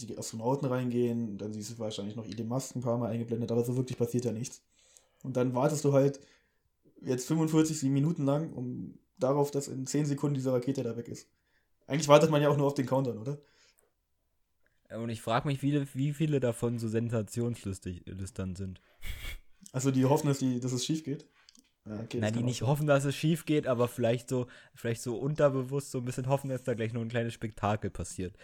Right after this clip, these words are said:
Speaker 2: Also,
Speaker 1: <laughs>
Speaker 2: ich glaub, ich
Speaker 1: Das
Speaker 2: glaub,
Speaker 1: kleine
Speaker 2: niemand
Speaker 1: Spektakel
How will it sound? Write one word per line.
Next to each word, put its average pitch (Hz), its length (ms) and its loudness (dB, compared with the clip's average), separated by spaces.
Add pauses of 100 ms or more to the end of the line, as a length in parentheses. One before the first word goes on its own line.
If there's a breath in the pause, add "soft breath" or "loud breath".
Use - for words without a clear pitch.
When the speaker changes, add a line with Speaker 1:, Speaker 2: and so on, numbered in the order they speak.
(240 loud breath)
Speaker 2:
Also, 120 340 -2
Speaker 1:
<laughs> - 40 -20
Speaker 2:
ich 165 280 10
glaub, 269 260 12
ich - 120 10
Speaker 1:
Das 269 100 8
Speaker 2:
glaub, - 180 4 (100)
Speaker 1:
kleine 190 220 12
Speaker 2:
niemand - 0 -
Speaker 1:
Spektakel 180 580 6